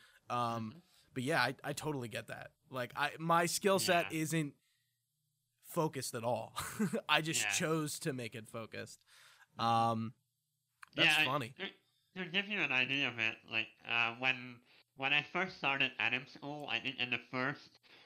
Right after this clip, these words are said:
Speaker 2: three months, I learned more about animation than I had in my entire
Speaker 1: Yeah,
Speaker 2: generalist
Speaker 1: I, I had a
Speaker 2: course.
Speaker 1: f-, I had a
Speaker 2: So I was
Speaker 1: feeling you
Speaker 2: like,
Speaker 1: were gonna say
Speaker 2: "Well,"
Speaker 1: something like that.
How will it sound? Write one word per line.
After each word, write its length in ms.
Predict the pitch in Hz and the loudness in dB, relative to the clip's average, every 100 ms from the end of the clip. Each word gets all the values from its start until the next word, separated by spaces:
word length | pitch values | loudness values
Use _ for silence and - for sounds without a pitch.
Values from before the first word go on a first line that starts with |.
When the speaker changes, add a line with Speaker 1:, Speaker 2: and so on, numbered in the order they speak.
| - _ - | -20 _ -6
Speaker 2:
three 200 | 147 147 | -4 -2
months, 460 | 123 127 165 - | 0 0 0 -4
I 120 | 127 | 0
learned 320 | 120 123 135 135 | 2 2 0 -4
more 280 | 123 131 123 | 0 2 2
about 260 | 117 113 | 2 2
animation 640 | 113 113 113 113 - 113 - | 2 2 2 0 0 -12 -10
than 100 | - | -2
I 60 | 113 | 2
had 240 | 104 113 - - | 2 2 -2 -8
in 140 | 113 | -6
my 120 | 107 | 0
entire 540 | 110 - 120 113 110 107 - - - - 120 | 0 2 2 2 2 -4 -12 -20 -20 -16 -2
Speaker 1:
Yeah, 340 | 127 120 113 | 2 4 2
Speaker 2:
generalist 240 | 110 117 - | 0 -6 4
Speaker 1:
I, 120 | 160 123 | 4 6
I 120 | 196 | 6
had 100 | 202 | 8
a 40 | 208 | 6
Speaker 2:
course. 60 | |
Speaker 1:
f-, 160 | - - | 2 -2
I 80 | 170 | 2
had 100 | 175 | 4
a 60 | 202 | 6
Speaker 2:
So 40 | |
I 180 | 139 147 | 6 4
was 20 | |
Speaker 1:
feeling 160 | 135 143 | 4 2
you 40 | |
Speaker 2:
like, 100 | 139 | 2
Speaker 1:
were 60 | 127 | 0
gonna 140 | 117 | -4
say 140 | 117 202 | -2 2
Speaker 2:
"Well," 120 | 220 | 4
Speaker 1:
something 220 | - 113 | 2 -4
like 140 | 113 | -4
that. 200 | 113 113 | -4 -4